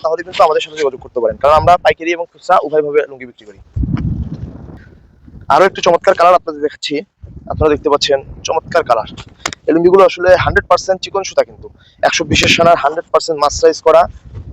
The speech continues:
একশো বিশের সানার একদম পড়তে হেমি ইনশাল্লাহ।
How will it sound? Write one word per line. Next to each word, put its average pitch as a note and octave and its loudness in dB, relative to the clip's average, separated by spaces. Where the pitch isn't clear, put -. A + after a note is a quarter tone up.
একশো D#3+ -2
বিশের - -8
সানার D#3+ 4
একদম F#3+ 0
পড়তে E3+ -4
হেমি D3+ -2
ইনশাল্লাহ। G#2+ -6